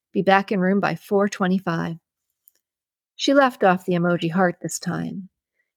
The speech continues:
She didn't want to go overboard with the hearts this early in the relationship.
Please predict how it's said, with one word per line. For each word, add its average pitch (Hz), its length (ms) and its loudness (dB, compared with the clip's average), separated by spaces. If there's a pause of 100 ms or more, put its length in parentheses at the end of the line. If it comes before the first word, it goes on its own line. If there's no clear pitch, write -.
(140)
She - 220 -2
didn't 269 240 4
want 208 120 4
to 185 60 2
go 185 160 4
overboard 175 560 2
with 160 140 -6
the 165 80 -6
hearts - 460 0
this 196 320 -2
early 196 320 2
in 165 100 -2
the 170 80 -2
relationship. 170 720 -2